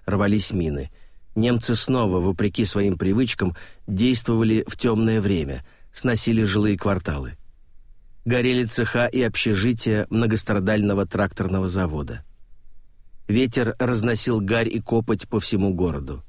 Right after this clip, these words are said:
В серой зоне попадались люди. Местные жители, боявшиеся расстаться со своим жильем, добывали пропитание в пустующих квартирах,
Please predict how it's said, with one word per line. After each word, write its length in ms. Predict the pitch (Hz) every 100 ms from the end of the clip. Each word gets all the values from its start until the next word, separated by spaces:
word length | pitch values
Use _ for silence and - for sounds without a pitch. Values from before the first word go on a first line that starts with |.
| - - - - - - - -
В 60 | -
серой 260 | - 123 123
зоне 340 | 104 131 131
попадались 580 | 123 113 113 113 110 -
люди. 400 | 95 85 73 71 - - - - - - -
Местные 500 | 104 117 110 113 107
жители, 460 | 95 131 123 95 87
боявшиеся 840 | 92 104 107 98 104 92 - 95
расстаться 640 | - 107 110 - 104 - 85
со 120 | -
своим 340 | 82 95 104 90
жильем, 460 | 90 92 117 113 - - - - -
добывали 500 | 110 117 113 127 123
пропитание 680 | 117 110 107 - 117 113 104
в 60 |
пустующих 680 | - 104 - 120 107 - 104
квартирах, 640 | - 110 - 90 76 69